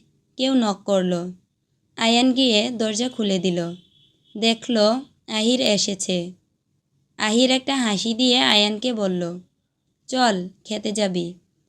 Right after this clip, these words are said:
সবাই তোর জন্য ওয়েট করছে। কত বছর পর আমরা সবাই একসাথে খাবার খাবো।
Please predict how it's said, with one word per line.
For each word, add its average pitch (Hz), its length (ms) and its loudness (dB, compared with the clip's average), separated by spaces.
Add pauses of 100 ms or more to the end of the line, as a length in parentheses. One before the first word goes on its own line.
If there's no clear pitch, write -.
(140)
সবাই 226 340 0
তোর 240 260 2
জন্য 254 360 4
ওয়েট 220 520 0
করছে। 185 580 -2 (600)
কত 226 220 -4
বছর 254 420 2
পর 233 440 4
আমরা 214 340 -2
সবাই 226 540 2 (400)
একসাথে 247 540 -4
খাবার 202 340 0
খাবো। 180 420 -4